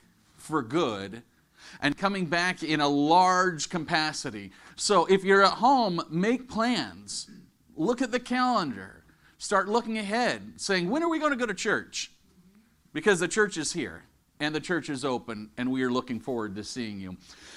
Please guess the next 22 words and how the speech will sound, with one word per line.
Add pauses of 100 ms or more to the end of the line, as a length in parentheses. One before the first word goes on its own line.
(120)
If
you
open
your
Bibles
with
me
this
morning,
we're
going
to
be
in
the
twelfth
chapter
of
the
book
of
Romans.